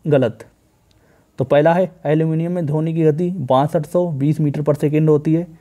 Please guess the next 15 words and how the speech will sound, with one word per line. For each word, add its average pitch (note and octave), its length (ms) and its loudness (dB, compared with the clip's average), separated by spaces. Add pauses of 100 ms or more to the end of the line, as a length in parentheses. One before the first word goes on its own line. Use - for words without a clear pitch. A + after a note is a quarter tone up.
(260)
अगला D#3 300 4
है, F3+ 180 0 (120)
निकल D3+ 300 0
में E3 140 -2
ध्वनि D#3+ 320 -2
की E3 100 -4
गति C#3 340 0 (500)
छः E3+ 160 4
हज़ार E3+ 200 6
चालीस D3 360 0
meter D#3 320 -2
per E3 200 -2
second D#3+ 400 -4 (520)
होती D#3+ 340 2
है। A2+ 180 -2